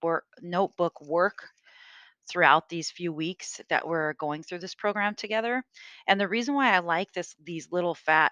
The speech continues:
there, it's just a small little notebook. It, um, this one that I have in my hand is five and a half inches by four inches, so it's a nice small one. I love this one 'cause it's easy to carry around.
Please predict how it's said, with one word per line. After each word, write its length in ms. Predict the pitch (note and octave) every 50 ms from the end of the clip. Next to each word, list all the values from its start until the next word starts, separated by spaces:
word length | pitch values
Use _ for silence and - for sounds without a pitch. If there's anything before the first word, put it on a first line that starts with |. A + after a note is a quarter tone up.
| - - -
there, 140 | F#3 F3
it's 160 | - - - -
just 240 | - A3+ - -
a 40 | G3
small 800 | - - - - E3+ F3 F3 E3 E3 E3+ E3+ E3+ E3+ E3+ - - _
little 140 | - D#3+ D#3 D#3
notebook. 460 | D#3 D3+ D3 - - C#3 C3+ B2+ - -
It, 140 | C#3 - - -
um, 420 | D#3 D#3 D3+ D3+ D3 C#3+ C#3+ C#3+ C3+ -
this 200 | E3+ D#3 - -
one 180 | E3+ E3+ E3+
that 100 | E3+ D#3
I 40 | D#3
have 160 | E3 E3+ D#3+
in 80 | E3 D#3+
my 100 | C#3+ C#3
hand 340 | C#3+ D#3 D#3 D3+ D3 D3 D3
is 160 | C#3 - -
five 240 | - D3+ D3 E3 E3
and 80 | E3 D3+
a 40 |
half 160 | D#3+ D3+ D3 - -
inches 320 | D3+ D3+ - - D3+ -
by 140 | - C3+ C3
four 300 | - - - D3 C#3 -
inches, 320 | F#2+ B2 C3 - - -
so 140 | - - D3+
it's 120 | D3+ - -
a 60 | - -
nice 500 | F3 E3+ E3+ F3+ F3+ - - - - - _ _
small 460 | - - - - D#3 D3+ C#3+ C#3+ C#3+
one. 240 | C3+ C3 B2 A#2 A2 - _ - - - - - - - - -
I 80 | - F3
love 280 | F#3+ G3+ A3 A#3 G#3+
this 160 | G3+ G3+ - -
one 140 | F#3+ F#3
'cause 140 | - F#3 E3+ D3+
it's 120 | - -
easy 240 | - G3 F3+ E3 F#3+
to 80 | F3+
carry 340 | - - G3 F3+ E3+ E3 E3
around. 560 | D#3 C#3+ D3 D3 D3+ E3 - F#3 F#3+ G3+ -